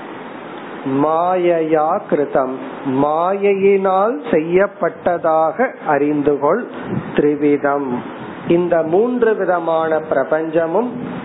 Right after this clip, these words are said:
மூன்று விதமான குணங்களாக மாயையினால்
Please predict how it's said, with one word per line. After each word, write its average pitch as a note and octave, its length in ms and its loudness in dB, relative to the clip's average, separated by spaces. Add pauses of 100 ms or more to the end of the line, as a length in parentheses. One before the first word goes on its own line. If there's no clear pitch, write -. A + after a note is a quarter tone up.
(200)
மூன்று A3+ 580 4
விதமான E3 580 0 (140)
குணங்களாக D3+ 1040 2 (540)
மாயையினால் G#3 1080 2